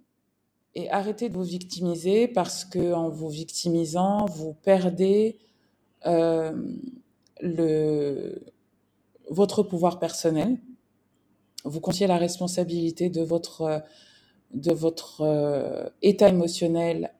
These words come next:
à cette autre personne, que ce soit, euh, un collègue, un boss, un parent, un, un partenaire de vie, un,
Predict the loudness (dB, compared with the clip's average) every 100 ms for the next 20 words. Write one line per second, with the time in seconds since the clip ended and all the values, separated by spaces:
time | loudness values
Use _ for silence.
0 | _ -4 -2 -2 -6 -8 0 0 2 -2
1 | -2 -4 -4 -6 -2 0 0 -4 -8 -8
2 | -10 -6 -4 -4 -4 -8 -10 _ _ _
3 | _ _ _ -2 0 0 0 -2 -6 -4
4 | -4 0 2 4 4 2 2 0 0 -2
5 | -4 -6 -2 0 0 0 -6 -4 -4 -2
6 | -4 -6 -10 -16 -20 _ _ -6 -4 -4
7 | 0 2 2 0 -2 -2 -4 -6 -6 -10
8 | -18 -14 -12